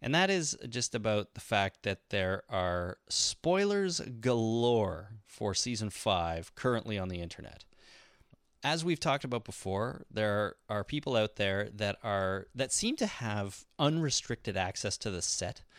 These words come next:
or they can get close enough and use, like, super lenses on their cameras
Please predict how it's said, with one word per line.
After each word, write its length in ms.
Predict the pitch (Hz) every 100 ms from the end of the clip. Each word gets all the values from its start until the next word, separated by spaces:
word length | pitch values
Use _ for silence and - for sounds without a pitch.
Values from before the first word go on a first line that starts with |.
| - - _
or 420 | 120 104 101 95 92 _ - - _ _ _ _ _ _ 113
they 160 | 113
can 140 | 139 123
get 200 | 139 -
close 320 | 139 151 -
enough 280 | 165 190 -
and 160 | 117 110
use, 300 | 120 120 -
like, 180 | 98 -
super 480 | - - 131 147
lenses 460 | 139 139 147 156 147
on 100 | 117
their 120 | 104
cameras 600 | - 113 110 135 160 175